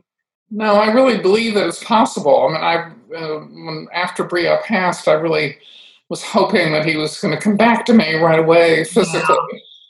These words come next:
Speaker 1: But, um, you know, I did get another Black Standard Poodle about four months after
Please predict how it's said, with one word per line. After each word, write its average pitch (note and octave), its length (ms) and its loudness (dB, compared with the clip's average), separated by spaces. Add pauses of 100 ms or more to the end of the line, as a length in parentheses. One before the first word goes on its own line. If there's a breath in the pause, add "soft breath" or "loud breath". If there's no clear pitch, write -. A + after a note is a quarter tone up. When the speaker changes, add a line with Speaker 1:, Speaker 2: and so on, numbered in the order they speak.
(200)
Speaker 1:
But, - 240 6
um, E3+ 180 -2
you F3+ 100 -2
know, E3+ 80 4
I D#3+ 320 2
did F3+ 200 2
get E3 160 4
another E3 460 4
Black D#3+ 220 2
Standard D#3 400 0
Poodle F3 500 6
about D3+ 240 2
four E3+ 300 2
months E3 420 0
after D#3+ 480 -2